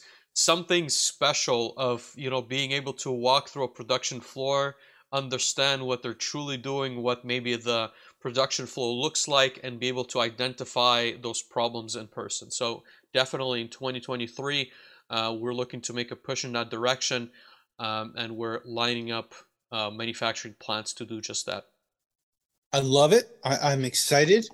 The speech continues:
Speaker 2: Uh, I hope that I and the rest of our listeners, uh, get to go see you out there, so we can both see what you can do and also prove that you're not an artificial intelligence,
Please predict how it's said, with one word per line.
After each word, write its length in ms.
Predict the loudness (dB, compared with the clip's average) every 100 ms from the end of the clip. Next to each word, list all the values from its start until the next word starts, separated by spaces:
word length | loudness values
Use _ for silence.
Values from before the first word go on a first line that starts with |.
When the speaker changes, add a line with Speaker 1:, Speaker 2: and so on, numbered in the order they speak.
| 0
Speaker 2:
Uh, 160 | 2 4
I 120 | 2
hope 360 | 2 4 4 4
that 200 | 2 2 4
I 300 | 6 8 6
and 240 | 2 0
the 80 | 4
rest 300 | 4 4 0
of 80 | 2
our 120 | 2
listeners, 560 | 2 0 -2 -2 0
uh, 140 | 2 2
get 220 | 4 4
to 80 | 4
go 120 | 4
see 220 | 4 4
you 180 | 4 4
out 220 | 4 2
there, 240 | 0 0 -4 -18 -18 0
so 460 | 4 6 8 6
we 120 | 6 4
can 140 | 6
both 200 | 8 8
see 160 | 8 6
what 180 | 6
you 60 | 2
can 120 | 0
do 300 | 4 6 4
and 100 | 2
also 260 | -2 -2 -4
prove 320 | 2 4 4
that 100 | 2
you're 120 | 0
not 220 | 0 0
an 60 | 0
artificial 540 | -2 0 0 -2 -4
intelligence, 640 | -4 0 0 -2 0 2